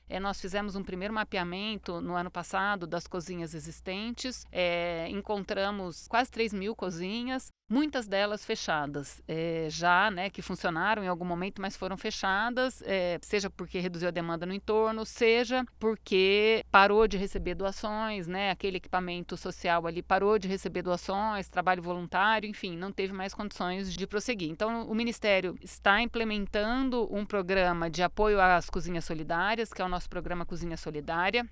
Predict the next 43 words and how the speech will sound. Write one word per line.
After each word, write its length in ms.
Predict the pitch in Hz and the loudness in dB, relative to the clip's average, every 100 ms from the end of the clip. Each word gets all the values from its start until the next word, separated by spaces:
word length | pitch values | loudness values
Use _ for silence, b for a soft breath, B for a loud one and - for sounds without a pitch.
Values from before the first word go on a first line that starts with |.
| - | -6
Nós 260 | 175 196 185 | 4 4 6
temos 300 | 233 233 214 | 4 4 4
doado 460 | 202 190 196 240 | 6 8 6 4
alimentos 720 | 226 185 185 202 240 233 190 165 | 2 0 -2 -2 -2 -2 -4 0
já, 360 | 180 180 170 - | 2 4 2 0
é, 180 | 175 | -4
independente 680 | 175 180 190 196 185 226 226 | -2 -4 -6 -6 -4 -6 -6
de 120 | 196 | -8
desastres, 840 | 185 170 160 180 196 196 - 170 160 | -6 -6 -2 -2 -2 -6 -8 -8 -6
nós 180 | 175 | -6
começamos 480 | - 190 190 220 214 | -6 -6 -4 -4 -4
um 80 | 202 | -4
processo 420 | - 185 175 - | -4 0 0 2
de 120 | 175 | 0
doação 540 | 175 185 185 - 196 208 | 0 -2 -2 -2 -4 -4
de 200 | 190 196 | -4 -2
alimentos 480 | 196 196 175 165 - | -2 -2 -6 -8 -6
pra 280 | 190 202 | -2 -2
cozinhas 380 | 220 208 190 185 | 0 -4 -4 -6
solidárias 480 | - 185 175 170 170 | -6 -4 -2 -2 -4
que 160 | - 196 | -8 -6
precisam 640 | - 202 - 254 240 233 | 0 0 2 -2 0 -2
ainda 300 | 202 202 226 | 0 -2 0
estar 380 | 202 - 180 175 | 2 4 4 4
em 80 | 175 | 2
operação. 640 | 165 170 170 - 233 233 - - | -2 -2 -2 0 0 0 -6 -12
E, 120 | - 220 | -6 0
para 260 | 254 254 | 2 2
nossa 300 | 233 233 254 | 2 -2 -2
surpresa, 720 | 254 233 - 202 226 247 196 | -4 -4 -2 0 2 0 -2
as 80 | 190 | -4
cozinhas 320 | 214 190 220 | -6 -6 -6
solidárias 640 | 226 208 170 180 208 220 190 | -6 -6 -2 0 0 -2 -6
se 100 | 196 | -8
mostraram 540 | 190 - 190 214 220 | -8 -6 -4 -2 -2
um 40 | |
equipamento 540 | 196 - 202 196 214 214 | -8 -8 -6 -6 -6 -6
muito 300 | 208 220 262 | -4 -4 -6
estratégico 760 | - 196 - 190 196 202 - 196 | -6 -6 -4 -2 0 -2 -4 -8
pra 180 | 202 | -4
lidar 260 | 202 190 190 | -4 -2 -4
com 160 | - 202 | 2 2
desastres. 800 | 202 202 165 160 - 151 - | 4 4 4 0 0 -4 -6